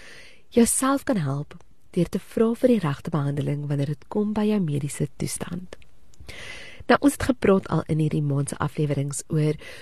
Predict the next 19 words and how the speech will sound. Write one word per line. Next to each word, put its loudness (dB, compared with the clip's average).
hoe 8
mediese 2
toestande -2
jou 2
liggaam -2
kan -4
beïnvloed, -2
hoe 6
sekere 2
soort 0
medikasie -2
kan -2
lei 0
tot -2
'n -6
belewenis 2
van -4
psigiatriese -2
simptome. 0